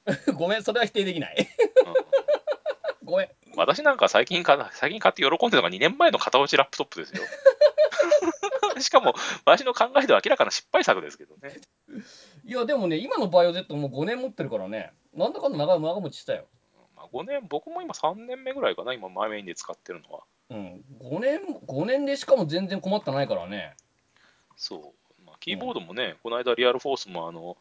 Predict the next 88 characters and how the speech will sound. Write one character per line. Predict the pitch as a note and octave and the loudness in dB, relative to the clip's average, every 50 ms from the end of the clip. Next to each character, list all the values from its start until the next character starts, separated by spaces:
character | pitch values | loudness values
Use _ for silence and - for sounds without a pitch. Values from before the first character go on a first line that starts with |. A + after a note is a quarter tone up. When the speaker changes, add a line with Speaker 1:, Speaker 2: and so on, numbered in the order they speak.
| _ - | _ -8
Speaker 2:
キ | - - | -4 -4
ー | C#3 - | -4 0
プ | - F3 | 2 6
ラ | D#3 A#2 G2 | 6 6 6
ー | F#2 | 4
っ | - | 2
て | - - | -4 -10
い | |
う | - | -8
キ | - D3+ | -6 -6
ー | C3 - | -2 0
外 | F#2 F#2 G#2 A2+ | 0 0 0 -2
す | - - | -6 -4
や | B2 B2 | -4 -4
つ | - - | -4 -6
を | |
買 | - - D2 | -8 -8 -8
っ | _ | _
て | - F2+ | -8 -12
き | - - | -12 -14
て | - C#2+ | -20 -16
ね。 | E2+ G2 G2 _ _ _ _ - | -16 -16 -16 _ _ _ _ -12
Speaker 1:
う | C3+ | -12
ん。 | A#2 G2 E2+ - _ _ - | -10 -10 -12 -14 _ _ -6
Speaker 2:
こ | - | -2
の | A#2 | 0
間 | A#2+ B2 C#3+ | 0 0 0
っ | D3+ | 0
て、 | |
Speaker 1:
そ | - | -2
れ | A#2 | -4
じ | - - | -4 -4
ゃ | - | -2
Speaker 2:
こ | A#2 | 2
の | B2 | 2
間 | B2+ C3+ C3+ | 2 2 2
っ | |
て | - - | 0 0
言 | G2 | -2
っ | - | 0
て | - F#2 | -2 -4
も | E2+ E2+ | -4 -4
一 | - - A#2+ | -4 0 2
月 | A2+ G#2 - | 2 2 0
で | A2 F2 | -2 -8
す | - - | -8 -8
け | D#2+ D2 | -10 -12
ど、 | D2 D2+ C#2+ _ _ _ _ _ - | -12 -14 -18 _ _ _ _ _ -12
全 | - - - F#2+ - | -12 -12 -10 -8 -4
部、 | A2+ A2+ | -4 -4
Speaker 1:
<laughs> | G#2 | -4
そ | G2 - | -6 -8
う。 | - | -6
Speaker 2:
全 | A#2 A2+ G#2 | -6 -4 -6
部 | F#2+ | -4
キ | - - G2+ | -2 -2 -2
ー | E2 | 0
外 | E2 E2+ E2+ F2 | -2 -4 -6 -8
し | - - | -14 -12
て、 | - - | -10 -10
掃 | F2 - - G2+ F#2 | -8 -6 -4 -6 -6
除、 | E2+ F2+ F2 F2 - | -6 -10 -16 -16 -12
掃 | - A2+ G2+ F#2 | -10 -8 -8 -8
除 | F#2+ - | -10 -12
機 | - | -14
で | - D2+ | -14 -12
吸 | D2 - - F#2+ | -10 -10 -10 -10
い | F2+ | -10
込 | - - E2 | -12 -14 -16
ん | D#2 | -14
で、 | D2+ | -14
す | - - | -12 -8
ご | - B2+ | -2 2
か | - G#3 | 4 4
っ | - | 4
た | - E2 | 2 -6
で | D2+ | -10
す | D#2 | -10
よ、 | D#2+ D#2 | -12 -12
裏、 | D#2 - E2 - | -8 -6 -6 -6
裏 | - F2 F2 F2 | -4 -4 -2 -2
っ | - | -2
て | - D#2 | -4 -6
い | |
う | D2+ | -4
か | F2 | -4
中 | F2 - D#2 C#2 | -2 -2 -2 -4
が。 | C2 B1+ - | -4 -8 -12